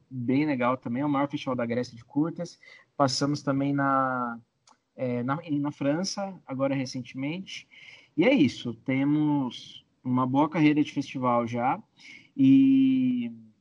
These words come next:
e eu espero que as pessoas não falam muito de velho, Jimmy. E velho é um negócio que não tá na moda, né?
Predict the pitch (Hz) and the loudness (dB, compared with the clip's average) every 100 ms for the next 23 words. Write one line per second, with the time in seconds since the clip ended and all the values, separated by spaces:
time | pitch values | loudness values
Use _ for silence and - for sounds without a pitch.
0 | - 175 214 233 - - 240 262 254 247 | -12 -6 -4 -4 -6 -2 -2 -2 -2 -2
1 | 180 175 - 202 240 254 233 226 220 214 | -2 -8 -12 -8 -4 -4 -2 -2 -2 -4
2 | 196 139 139 160 143 120 113 117 110 107 | -4 -2 0 2 0 -2 -6 -8 -8 -10
3 | 127 143 175 190 180 185 - 190 180 196 | -4 -2 -2 -2 -2 -2 -4 -6 -2 0
4 | 175 127 117 110 113 131 | 2 2 0 -2 -8 -8